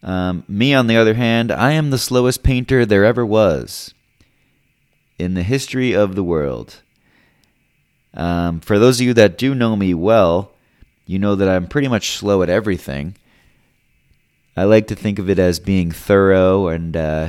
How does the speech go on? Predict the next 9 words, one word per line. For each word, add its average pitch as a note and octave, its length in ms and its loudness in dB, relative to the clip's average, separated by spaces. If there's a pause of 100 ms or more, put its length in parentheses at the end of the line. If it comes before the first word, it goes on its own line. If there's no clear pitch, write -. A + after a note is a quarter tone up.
you E2+ 100 -6
can't G2 300 -4
rush F#2 320 2
greatness. F#2 680 -2 (880)
But G2 520 4 (520)
in F#2 160 -2
terms A#2+ 440 -2
of G2 640 4 (240)
my G#2+ 760 -2